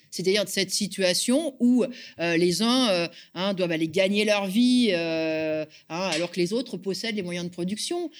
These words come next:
C'est qu'on serait tous, bah, à la même, euh, <laughs> voilà, au même niveau, à devoir, euh, bah, participer, donner sa part à la, euh, en effet, euh, à la société. Donc pour moi, oui, il y aurait, c'est l'abolition du salariat.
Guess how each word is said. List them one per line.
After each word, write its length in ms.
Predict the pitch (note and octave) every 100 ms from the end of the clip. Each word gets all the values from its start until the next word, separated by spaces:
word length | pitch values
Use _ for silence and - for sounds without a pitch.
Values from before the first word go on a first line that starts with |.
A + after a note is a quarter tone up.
| -
C'est 220 | - F3+ E3
qu'on 240 | D#3 D3
serait 180 | - C#3+
tous, 420 | - C#4 F#4 -
bah, 200 | D3+ C#3+
à 120 | C#3 C#3+
la 100 | C#3
même, 240 | F3 A#3
euh, 400 | D#3+ D3 D3 D3+ F#3+ F3+ E3
<laughs> 280 | - - -
voilà, 240 | D3+ A3
au 40 | G#3+
même 260 | G3 G#3
niveau, 500 | A3+ B3 G3 B3+ G4+ A3
à 320 | E3 D#3+ D#3 - -
devoir, 560 | E3+ F3+ F3+ G3+ D#4 A3
euh, 80 | D#3+
bah, 160 | D#3+
participer, 720 | - A3 - A3 - F3+ A3
donner 260 | G#3+ G3 G3
sa 160 | G3 F3+
part 220 | A3 A#3
à 80 | F3
la, 240 | E3 D#3+ - - -
euh, 540 | D3+ D3 C#3+ C#3+ C#3+ D3 - -
en 160 | E3 E3+
effet, 420 | E3 - A#3 C4 G3
euh, 260 | D#3 D3 D3 - E3
à 80 |
la 140 | F#3+ A3
société. 500 | - G#3+ - D#4 G#4 F4+
Donc 180 | F3+ -
pour 160 | E3+
moi, 180 | F3+ B3+
oui, 140 | C#4 D#4
il 60 |
y 40 | A3
aurait, 400 | E3 D#3 D#3 D#3
c'est 200 | - G3
l'abolition 440 | D#3+ E3 E3+ A#3+
du 100 | A3+
salariat. 460 | - G#3 A#3+ F#3